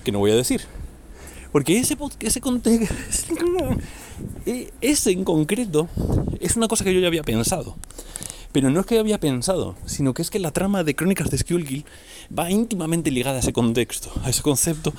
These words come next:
que yo me había inventado. <laughs> O sea, quiere decir, no es que piense que me hayan copiado, ¿no? Quiero decir, hemos llegado a esa conclusión lógica.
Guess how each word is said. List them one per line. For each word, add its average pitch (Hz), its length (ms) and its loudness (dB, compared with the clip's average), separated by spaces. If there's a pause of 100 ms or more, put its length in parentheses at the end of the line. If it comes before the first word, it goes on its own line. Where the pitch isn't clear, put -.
(340)
que 127 200 2
yo 180 220 2
me 175 140 0
había 110 240 2
inventado. 110 580 2
<laughs> - 100 -2 (440)
O - 60 -16
sea, 143 140 2
quiere 175 160 2
decir, 185 280 0 (360)
no 135 180 6
es 190 100 4
que 208 360 4
piense 190 320 0
que 160 120 0
me 143 320 2
hayan 131 340 2
copiado, 123 440 0
¿no? 160 160 0
Quiero 147 200 2
decir, 143 240 0 (1300)
hemos 160 240 4
llegado 214 320 0
a - 20 2
esa - 140 0
conclusión 131 640 2
lógica. 117 460 0